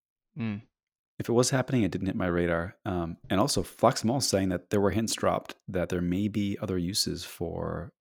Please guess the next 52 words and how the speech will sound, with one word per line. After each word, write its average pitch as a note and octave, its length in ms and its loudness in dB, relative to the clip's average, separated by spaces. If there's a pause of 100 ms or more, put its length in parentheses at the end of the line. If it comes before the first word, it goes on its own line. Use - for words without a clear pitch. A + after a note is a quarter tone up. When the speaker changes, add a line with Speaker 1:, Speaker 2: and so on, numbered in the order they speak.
(120)
Speaker 2:
uh, E2 180 -6
the E2+ 80 -6
Menagerie E2+ 360 -4
decks - 360 -8
going D#2+ 280 -6
forward. E2+ 380 -10
So, F2 240 -6 (760)
yeah, B2+ 160 12
I G#2 40 8
Speaker 1:
Hmm. - 0 -
Speaker 2:
mean, G2+ 320 4
I'm A#2 100 8
not C3 140 10
getting G#2 160 6
rid B2 120 8
of B2 80 6
'em, C#3+ 280 0
uh, E2+ 320 -2 (100)
but F#2+ 120 2
it'd F2 120 4
be, F#2 260 2
be F#2+ 140 2
cool G#2+ 160 0
to G2 80 2
see G2 500 0
if - 80 -10
there F#2+ 120 0
is F2+ 100 0
something. F2 360 -4 (140)
I - 80 4
could, - 200 -4
I - 20 -4
mean, F#2 140 2
I F2 40 2
could F2+ 160 0
see G2 260 4
a, F2+ 220 4
a - 80 2
long F#2+ 340 6
running, F#2+ 340 2
like, F2 400 -2 (680)
leaderboard, G2+ 540 0 (460)
uh, F#2 240 -4
kind F#2+ 180 -4
of F2 80 -6
carrying A2+ 300 6
Speaker 1:
Yeah. - 20 -2
Speaker 2:
forward G2 340 0
the A2 80 -2
one G2+ 420 -2
that G2 200 -2
went G#2 300 -4